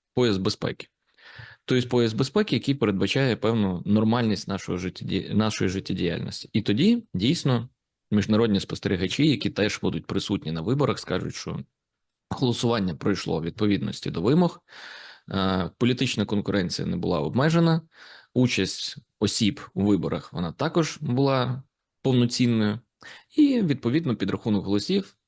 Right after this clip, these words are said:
як наслідок в подальшому підведення підсумків виборів, все це відбулось відповідно до принципів, які дозволяють назвати відповідні вибори такими, що пройшли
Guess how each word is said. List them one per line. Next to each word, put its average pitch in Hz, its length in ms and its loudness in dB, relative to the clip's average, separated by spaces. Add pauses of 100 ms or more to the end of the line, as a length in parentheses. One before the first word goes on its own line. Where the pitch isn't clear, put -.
як 107 200 -2
наслідок 110 440 -4
в - 120 -20
подальшому 101 460 0
підведення 95 500 -2
підсумків 151 540 0
виборів, 117 420 0 (400)
все - 180 0
це 196 200 2
відбулось 117 480 0
відповідно 101 460 0
до 90 380 -2
принципів, 165 420 0
які 104 180 -4
дозволяють 95 540 0
назвати 110 600 -2
відповідні 95 460 0
вибори 104 320 0
такими, 95 340 -2
що - 160 -6
пройшли 98 580 -4